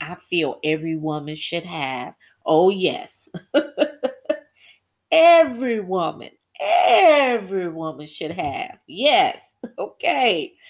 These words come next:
Don't give me the preaching now. You know, I start preaching about what I'm talking about, dreams and, and goals and everything. You don't know how I get.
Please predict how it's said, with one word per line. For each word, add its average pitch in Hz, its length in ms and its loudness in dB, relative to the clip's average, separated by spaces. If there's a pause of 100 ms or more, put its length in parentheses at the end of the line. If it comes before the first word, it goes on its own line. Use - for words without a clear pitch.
(140)
Don't 466 200 -6
give 415 160 0
me 262 140 -6
the 220 120 -2
preaching 214 540 -6
now. 175 200 -2
You 440 240 -6
know, - 40 -2
I 392 240 2
start 302 400 -2
preaching 320 380 -4
about 233 240 -2
what 233 100 -4
I'm 226 140 -2
talking - 180 -2
about, 202 240 0
dreams 202 520 -2
and, 156 100 -4 (340)
and 165 300 -6
goals 214 480 4
and 175 140 -2
everything. 156 680 -4
You 220 180 -6
don't 285 260 0
know 254 180 4
how 226 160 2
I 214 120 0
get. 170 380 -6